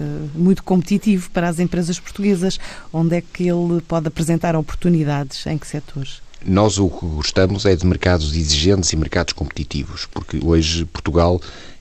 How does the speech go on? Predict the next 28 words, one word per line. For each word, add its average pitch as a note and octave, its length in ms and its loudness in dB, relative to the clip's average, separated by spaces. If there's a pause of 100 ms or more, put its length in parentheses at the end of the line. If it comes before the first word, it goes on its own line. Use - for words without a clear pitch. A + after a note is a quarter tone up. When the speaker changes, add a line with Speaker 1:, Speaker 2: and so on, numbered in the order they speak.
(140)
Speaker 2:
é F#2 140 4
nesses F#2 320 4
mercados E2 380 0
que - 80 -14
tem E2 120 0
que - 80 -8
competir. - 540 -4
Se - 200 -2
o F#2 60 2
mercado F2 460 0
não E2 160 0
tiver E2 400 2
esse D#2+ 260 0
nível D#2 260 2
de D2 140 -4
exigência, D#2+ 580 0 (640)
obviamente D#2+ 540 2
que F2 120 0
haverá D#2+ 260 0
sempre G2 440 2
quem D#2 240 0
queira, E2 520 0
eh, F2+ 120 -4
fornecer F2+ 560 2
e F2 40 -2
quem E2 180 2
possa F2+ 400 0
fornecer, E2 600 2